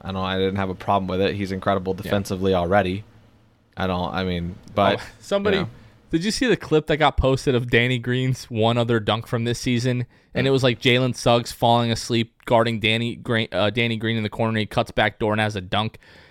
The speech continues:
Speaker 2: And then somebody tweeted, like, "We need to stop coping about Jalen Suggs saying he's a great defender." Like, falling asleep on one play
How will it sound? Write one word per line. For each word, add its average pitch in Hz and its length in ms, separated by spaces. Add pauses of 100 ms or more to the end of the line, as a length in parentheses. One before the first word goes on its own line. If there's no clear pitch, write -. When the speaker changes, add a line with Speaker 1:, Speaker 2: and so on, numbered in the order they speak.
(120)
Speaker 2:
And 127 120
then 139 100
somebody 139 300
tweeted, 127 300
like, 110 300 (260)
"We 131 140
need 123 160
to 107 80
stop - 500
coping 113 400
about 98 300
Jalen 104 340
Suggs 107 220
saying 107 180
he's 98 140
a 104 40
great 101 220
defender." 101 380
Like, 95 260 (300)
falling 147 360
asleep 135 360
on 107 240
one 120 240
play 101 560